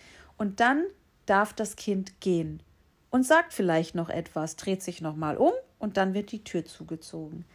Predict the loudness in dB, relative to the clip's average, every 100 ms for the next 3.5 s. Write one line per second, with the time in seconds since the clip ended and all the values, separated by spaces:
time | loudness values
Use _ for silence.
0 | _ -4 0 4 6 6 4 -2 -4 0
1 | -2 -2 -4 -6 -6 -12 -10 -10 -8 -6
2 | -2 -2 -2 -6 -8 -12 -16 -16 _ _
3 | -4 2 2 2 -4